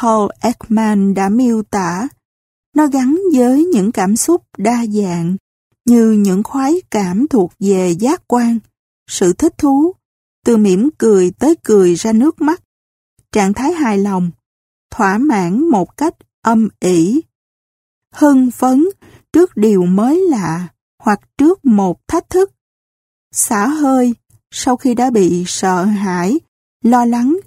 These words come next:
hay thậm chí cả thích thú nữa. Ngây ngất trước điều khiến ta ngỡ ngàng và thán phục, hoặc vượt quá lý trí của chúng ta. Say sưa làm tâm hồn ta bay bổng,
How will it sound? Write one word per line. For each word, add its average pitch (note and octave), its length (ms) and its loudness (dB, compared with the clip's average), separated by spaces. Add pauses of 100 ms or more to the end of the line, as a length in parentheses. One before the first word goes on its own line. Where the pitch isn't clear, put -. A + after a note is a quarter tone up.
(120)
hay B3+ 220 -2
thậm F#3+ 320 0
chí C4+ 340 2
cả A3+ 100 -2
thích - 300 -4
thú D4+ 340 2
nữa. G#3+ 280 0 (1120)
Ngây C4 320 4
ngất C4+ 300 2 (580)
trước F4+ 220 4
điều G3+ 360 2
khiến E4 360 0
ta B3 100 0
ngỡ G#3 260 2
ngàng G3+ 560 0
và F3+ 420 -2
thán B3+ 240 -2 (120)
phục, F#3 300 -2 (680)
hoặc G#3 220 -2 (160)
vượt G3 360 0
quá C4 400 -4
lý D4+ 400 4
trí C#4 340 2
của A3 120 0
chúng D4 260 -2
ta. A3+ 340 -4 (840)
Say C#4 360 0
sưa C4+ 440 0 (400)
làm G3 360 0
tâm C4 200 2
hồn F#3+ 320 0
ta A3+ 140 -2
bay B3+ 300 -2
bổng, G#3 420 0